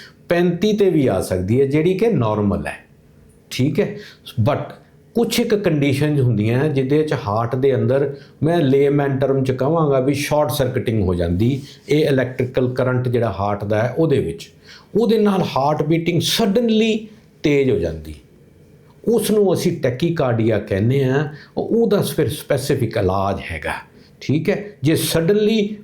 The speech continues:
ਬੈਠੇ ਬੈਠੇ ਧੜਕਣ ਤੇਜ਼ ਹੋ ਜਾਂਦੀ ਹੈ, ਉਹ ਇੰਪੋਰਟੈਂਟ ਮੈਟਰ ਹੈ, ਉਹ ਚੈੱਕ ਕਰਾਉਣਾ ਚਾਹੀਦਾ ਹੈ।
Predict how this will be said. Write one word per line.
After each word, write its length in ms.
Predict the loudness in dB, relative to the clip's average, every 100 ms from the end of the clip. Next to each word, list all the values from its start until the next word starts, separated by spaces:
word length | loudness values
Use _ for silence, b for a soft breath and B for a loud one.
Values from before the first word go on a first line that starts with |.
| -6
ਬੈਠੇ 320 | -2 0 0
ਬੈਠੇ 300 | 0 2 0
ਧੜਕਣ 460 | 0 0 0 0 0
ਤੇਜ਼ 300 | 2 2 2
ਹੋ 100 | 2
ਜਾਂਦੀ 360 | 2 2 2
ਹੈ, 260 | 2 0 0
ਉਹ 160 | 2 4
ਇੰਪੋਰਟੈਂਟ 560 | 2 0 -2 -2 0 2
ਮੈਟਰ 400 | 0 0 2 2
ਹੈ, 220 | 0 B B -2
ਉਹ 80 | -2
ਚੈੱਕ 300 | 0 -2 -2
ਕਰਾਉਣਾ 400 | -2 -2 0 0
ਚਾਹੀਦਾ 420 | 0 2 2 2
ਹੈ। 240 | 2 -2